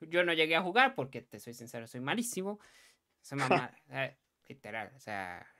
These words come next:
Speaker 1: mis tiros libres era gol de campo, eh, este, <laughs> era malísimo, malísimo.
Speaker 2: Bueno,
Speaker 1: Eh,
Speaker 2: mínimo
Speaker 1: y
Speaker 2: gol de campo y no que no
Speaker 1: y el
Speaker 2: llegaba.
Speaker 1: portero,
Speaker 2: Algo
Speaker 1: y
Speaker 2: claro.
Speaker 1: el portero le tenía miedo a la bola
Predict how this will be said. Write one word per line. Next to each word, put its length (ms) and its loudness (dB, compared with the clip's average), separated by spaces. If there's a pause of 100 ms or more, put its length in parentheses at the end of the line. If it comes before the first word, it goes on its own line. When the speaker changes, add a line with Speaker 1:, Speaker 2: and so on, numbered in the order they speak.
Speaker 1:
mis 240 -8
tiros 240 2
libres 480 -2
era 540 0
gol 160 -6
de 100 -6
campo, 500 -14 (100)
eh, 640 -8
este, 320 -14
<laughs> 280 -18 (500)
era 160 -2
malísimo, 600 -8
malísimo. 460 -14 (960)
Speaker 2:
Bueno, 220 4
Speaker 1:
Eh, 0 -
Speaker 2:
mínimo 300 8
Speaker 1:
y 20 6
Speaker 2:
gol 140 4
de 100 4
campo 320 4
y 60 2
no 100 0
que 120 -6
no 120 -4
Speaker 1:
y 120 6
el 140 6
Speaker 2:
llegaba. 20 -6
Speaker 1:
portero, 600 6
Speaker 2:
Algo 140 -2
Speaker 1:
y 140 -12
Speaker 2:
claro. 320 -2
Speaker 1:
el 160 -2
portero 580 2
le 160 2
tenía 260 -4
miedo 200 -2
a 60 0
la 120 0
bola 380 -6